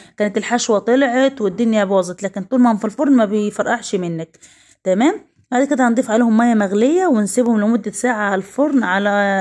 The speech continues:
يعني ما تسيبهاش على البلاطه لتحت خالص، سيبها ايه اللي هي بعد البلاطه بشويه، يعني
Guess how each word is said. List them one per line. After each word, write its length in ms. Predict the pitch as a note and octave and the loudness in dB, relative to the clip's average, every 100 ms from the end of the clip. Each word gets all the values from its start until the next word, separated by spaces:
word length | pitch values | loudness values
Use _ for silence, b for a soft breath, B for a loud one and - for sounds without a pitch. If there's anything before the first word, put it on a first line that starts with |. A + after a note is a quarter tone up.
| F3+ | -2
يعني 340 | F#3 F3+ F#3+ - b b b _ _ G3 | -4 -4 -8 -10 b b b _ _ -6
ما 80 | |
تسيبهاش 360 | G#3 G#3+ B3 B3+ | -4 0 -2 0
على 120 | G3+ | -2
البلاطه 300 | G3 A3 A#3+ | 0 -2 -2
لتحت 300 | G3+ A3 - | -4 -8 -8
خالص، 400 | G3+ B3+ G4 - | -4 -2 -2 -2
سيبها 240 | A#3 A3 A3 | -4 -2 0
ايه 280 | G#3+ B3+ | 2 0
اللي 200 | G#3+ A3 | 2 2
هي 60 | A#3+ | 2
بعد 220 | A3 G#3+ | 0 -4
البلاطه 380 | G#3 F#3+ A#3+ A3+ | -2 0 -2 -4
بشويه، 400 | F#3+ - A3+ C#4 | -8 -6 -4 -2
يعني 420 | C#4+ D4+ F4 A4 | -2 -2 -4 -6